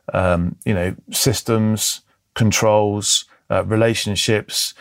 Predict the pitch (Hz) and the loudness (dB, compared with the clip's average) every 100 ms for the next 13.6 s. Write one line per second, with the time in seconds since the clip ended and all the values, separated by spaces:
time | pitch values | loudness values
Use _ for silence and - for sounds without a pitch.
0 | - - 101 98 - 120 101 120 113 107 | -14 -4 -2 0 0 -2 -2 -6 -2 -2
1 | 101 - 117 113 104 - 101 98 92 - | -2 0 0 0 -2 -2 0 0 -2 -8
2 | - - 104 101 113 107 101 98 - - | -12 -2 -2 2 2 4 4 0 -6 -6
3 | 120 98 110 107 101 104 - - - - | -4 0 2 2 2 -2 -8 -18 -20 -6
4 | - 113 - - 113 120 131 - 117 98 | -4 0 -2 0 2 2 2 -2 -4 -4
5 | 98 90 90 87 - 120 117 98 90 - | -4 -4 -6 -8 -6 0 2 0 -2 0
6 | 113 104 101 - - _ 120 104 104 - | 0 0 -4 -12 -20 _ 0 2 2 0
7 | - 120 113 98 98 107 104 95 - - | 2 4 2 2 -2 -4 -4 -6 -10 -12
8 | - 113 104 104 110 101 104 - - - | -4 -2 2 2 2 2 2 2 -2 -4
9 | 104 104 98 98 98 107 - 117 95 113 | -4 -2 -2 0 0 0 -2 -2 0 -2
10 | 92 101 107 90 90 - - 104 101 110 | -2 0 -2 -2 -8 -8 -2 0 0 0
11 | 104 - - 110 - 113 110 101 104 - | 0 0 -6 -4 -2 0 2 2 0 -4
12 | - - - - 101 95 92 - - 110 | -16 -18 -18 -6 -2 -2 -2 -4 -2 0
13 | 107 92 92 - 98 95 | 0 -4 -6 0 0 0